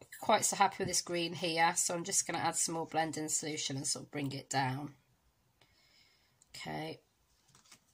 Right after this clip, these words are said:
So again, keep adding to it. And then I'm gonna bring in some more of the peach Bellini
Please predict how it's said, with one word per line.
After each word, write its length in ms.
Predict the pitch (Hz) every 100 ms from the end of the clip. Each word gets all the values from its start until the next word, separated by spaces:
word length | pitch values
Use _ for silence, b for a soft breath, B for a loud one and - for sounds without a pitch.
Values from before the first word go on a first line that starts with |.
| _ _ _ _ _ _ _ - _ _ _ _ _ - _ _ _ _ -
So 200 | - -
again, 300 | 127 120 -
keep 320 | - 202 -
adding 280 | 185 180 185
to 240 | - 190
it. 180 | 185 190 - B B B
And 100 | 214
then 80 | 240
I'm 60 |
gonna 180 | 240 240
bring 200 | 233 214
in 80 | 208
some 200 | - 208
more 80 | 196
of 80 | -
the 60 |
peach 360 | - 208 - -
Bellini 800 | 180 180 175 165 165 160 165